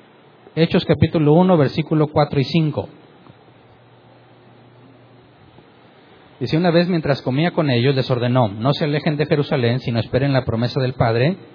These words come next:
de la cual les ha hablado. Juan bautizó con agua, pero dentro de pocos días ustedes serán bautizados con el Espíritu Santo.'"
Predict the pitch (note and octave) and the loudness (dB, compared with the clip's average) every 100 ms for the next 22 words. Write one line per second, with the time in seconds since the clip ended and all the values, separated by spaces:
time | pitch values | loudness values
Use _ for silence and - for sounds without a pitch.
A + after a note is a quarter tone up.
0 | - A#2 A#2 - A#2 A#2 C3 B2 D3+ D3+ | -10 -2 -2 0 0 0 -4 0 2 2
1 | G#2 - - - - - - C3+ D3+ D#3+ | 0 -8 -20 -20 -20 -20 0 2 2 0
2 | D#3 C#3 C#3+ - B2 D3+ F3 C3+ G#3+ - | -2 -2 -2 0 0 2 4 4 2 -2
3 | - - B2 A#2 A#2 C3 B2 A2+ - E3 | -20 -6 -2 0 0 -2 -2 0 0 0
4 | F3 C#3+ B2+ C3+ - B2+ - B2+ C3 B2+ | 0 0 0 0 -2 -8 -2 0 0 -2
5 | B2 B2 B2+ D3 C3 A2+ B2+ - A2+ G#2+ | -2 -2 -2 0 0 0 -2 -4 -8 -6
6 | G2+ - G#2 G2 A2+ G2+ - | -6 -8 -10 -8 -12 -12 -14